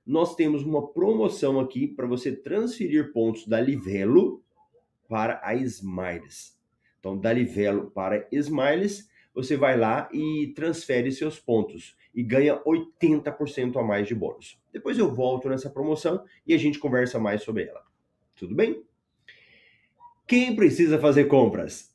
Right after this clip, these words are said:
Quem tá precisando de fazer uma compra aí de algum eletrodoméstico, alguma coisa assim, nós estamos tendo promoção na Casas Bahia. Então, você tem como comprar na Casas Bahia e ganhar até dez pontos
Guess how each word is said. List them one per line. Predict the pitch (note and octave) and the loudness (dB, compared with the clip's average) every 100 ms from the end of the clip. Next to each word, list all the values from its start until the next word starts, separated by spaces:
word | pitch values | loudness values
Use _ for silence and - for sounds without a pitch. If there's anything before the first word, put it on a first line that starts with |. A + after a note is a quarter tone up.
| _ - | _ -2
Quem | A3+ A3+ A#3+ | 4 4 2
tá | G#3+ F#3 | -4 -2
precisando | E3+ E3+ D3+ A#2 C#3 D#3 D#3+ | 2 2 2 2 4 4 4
de | D3 | 0
fazer | C3+ C3 | 0 2
uma | C#3 B2 | 4 2
compra | A#2+ A#2+ B2 A2+ G#2+ | 0 2 2 2 2
aí | G2 D3 C#3+ | 4 6 4
de | A#2+ | 4
algum | A#2 B2 A#2 G#2+ | 0 2 0 0
eletrodoméstico, | A2+ A#2+ - A2 F#2 G#2 D3+ D3+ C#3+ B2 | 0 0 0 0 0 2 2 4 2 0
alguma | A#2 A2 G#2+ | -2 -2 0
coisa | A2 A#2 | 0 0
assim, | A#2 E3+ - _ _ _ | 0 -2 -2 _ _ _
nós | C3 D3 | -2 -2
estamos | D3 F#3 F3+ | -2 -2 -2
tendo | F#3 F3 | 0 -2
promoção | F3 F#3 A3 A3 F#3+ - F3 | 0 2 2 2 0 2 0
na | E3+ | 0
Casas | - E3 F3+ F3+ D#3 | -2 -2 -2 -2 -4
Bahia. | E3 C3 C3 D#3 C#3 F#2 - _ _ _ _ | -6 -4 -4 0 0 0 -6 _ _ _ _
Então, | - B2 | -4 -4
você | B2+ D#3 | -2 -2
tem | F#3 G3+ | 0 0
como | F3 D#3 - | 0 0 -2
comprar | D3 B2+ A#2 G2 - - _ - | -2 -2 -2 -2 -4 -16 _ -8
na | G#2 G#2 | -6 -4
Casas | - G#2 G2 F#2+ F#2 - | -4 -4 -4 -8 -14 -10
Bahia | G#2+ A2 G2 A2 A#3 - _ _ _ _ - | -4 -2 0 0 0 -4 _ _ _ _ -2
e | D#3 | 2
ganhar | D#3 C#3+ D3 | 4 6 6
até | C#3 C#3 | 4 0
dez | A2 A2+ G3+ A#3 E4+ - | -2 0 4 4 2 0
pontos | - D#3+ D#3 D3+ C3+ | -4 0 0 -2 -8